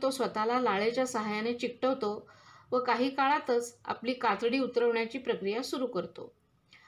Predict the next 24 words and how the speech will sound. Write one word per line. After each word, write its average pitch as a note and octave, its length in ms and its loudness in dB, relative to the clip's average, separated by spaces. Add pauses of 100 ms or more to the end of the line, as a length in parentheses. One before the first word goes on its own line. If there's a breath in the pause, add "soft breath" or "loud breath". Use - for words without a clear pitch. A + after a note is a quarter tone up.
(220 loud breath)
हळूहळू D4 480 2
सुरवंटाचा B3+ 680 2
कोश A#3+ 460 0
बनत G#3 320 0
जातो. E3+ 460 -4 (600 loud breath)
ही C#4 100 2
अवस्था C4+ 460 0
अगदी A#3+ 400 -2
स्थिर B3 340 0
असते. - 580 -4 (440 loud breath)
या A#3+ 120 2
काळात A#3 340 2 (280)
खाणं A3+ 260 2
पूर्ण C4 400 2
बंद A3 320 0 (560 loud breath)
व B3+ 60 2
हालचालही B3+ 720 2
शून्य B3+ 400 2
असते, F3 460 -4 (500 soft breath)
त्यामुळे C4+ 440 2
त्यांना A#3+ 320 0
धोकाही A3+ 540 0
जास्त G#3 360 0
असतो. - 460 -4